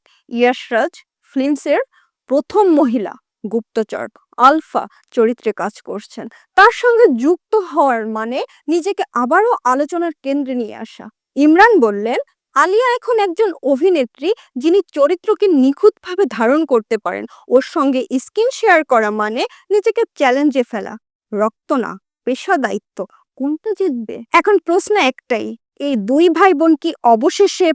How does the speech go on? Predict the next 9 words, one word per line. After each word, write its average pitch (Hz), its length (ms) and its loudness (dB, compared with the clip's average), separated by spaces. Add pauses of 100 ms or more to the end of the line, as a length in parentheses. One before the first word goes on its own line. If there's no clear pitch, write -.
পর্দায় 247 420 2
একসঙ্গে 294 420 -4
আসবে, 220 440 -2 (560)
নাকি 214 280 -8
পেশাদারিত্ব 214 760 -4 (300)
আর 208 100 -12 (160)
পারিবারিক 349 520 2 (160)
আবেগের 392 400 2
মাঝে 330 300 0